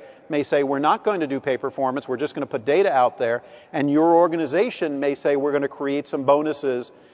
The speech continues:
to try to motivate people internally." So it's not just a question of what Medicare or Aetna or United does, it's also a question of what individual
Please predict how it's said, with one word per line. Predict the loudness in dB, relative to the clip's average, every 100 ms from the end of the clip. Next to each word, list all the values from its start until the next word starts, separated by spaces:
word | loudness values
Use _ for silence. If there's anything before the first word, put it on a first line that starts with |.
| _ _ -10
to | -4
try | 4 4
to | 4
motivate | 2 2 0 -2
people | -4 -2 -4
internally." | -4 -2 -2 -2 -6 -2
So | -2 -2 -8 -10
it's | -8 -2
not | 2 2 0 -2
just | 0 0 -4
a | -4 0
question | 2 0 0 -2
of |
what | -2 0
Medicare | 0 0 0 2 4 4
or | 2 2
Aetna | 0 0 -2
or | 0
United | 0 0 0 2 0 2
does, | 0 0 -6 -20 -6
it's | -2 4
also | 4 4
a | -2
question | 0 0 -2
of | -2
what | 0 0
individual | 0 -2 -2 -2 -2 -2 -2